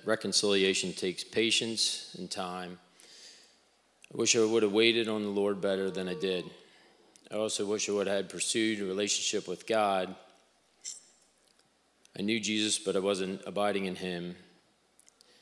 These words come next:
And work on your vertical relationship. That is ultimately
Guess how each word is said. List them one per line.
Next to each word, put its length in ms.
And 380
work 260
on 180
your 260
vertical 500
relationship. 840
That 160
is 140
ultimately 840